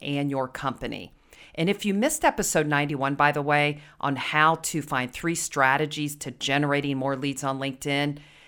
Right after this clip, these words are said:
there's some good insights on how to better market yourself too. Jennifer Starling, if you're not following her, she's got great recommendations, by the way. But let's move back to why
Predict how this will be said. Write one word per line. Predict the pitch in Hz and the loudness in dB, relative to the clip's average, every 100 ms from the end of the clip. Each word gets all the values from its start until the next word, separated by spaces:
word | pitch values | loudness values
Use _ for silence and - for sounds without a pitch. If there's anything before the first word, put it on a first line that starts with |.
| _ | _
there's | - 220 | -8 -4
some | - 285 - | 0 0 0
good | 170 175 - | 0 0 0
insights | 165 175 - 139 139 | -2 0 2 2 0
on | 143 | -6
how | 131 - 160 165 | -6 0 4 4
to | |
better | 170 - 147 147 | 2 0 2 2
market | 143 139 151 151 | 4 2 2 -2
yourself | 131 127 147 131 - | -6 -4 -2 -2 -2
too. | - 135 104 - - - - | -2 -2 -2 -8 -20 -20 -4
Jennifer | 185 202 233 233 | 0 2 2 -2
Starling, | - 170 156 165 165 | 0 4 4 4 0
if | 151 | -2
you're | 143 | 0
not | 139 151 | 2 2
following | - 143 147 156 | 4 2 2 0
her, | 147 160 156 - - - | 2 2 2 -4 -16 -6
she's | - 202 | -2 0
got | 202 165 | 2 2
great | - 156 160 | 2 2 2
recommendations, | 151 147 139 127 127 - 127 | 0 0 -2 -2 -2 -4 -6
by | - 120 | -2 -2
the | 117 | 0
way. | 113 87 - _ _ | -4 -4 -10 _ _
But | 180 - - - | 2 2 -2 -6
let's | 151 151 | -4 -2
move | 156 147 | -2 -2
back | 147 131 131 - | 4 4 4 -2
to | 151 135 - - - | -2 -4 -6 -20 -16
why | 135 139 156 | -2 2 2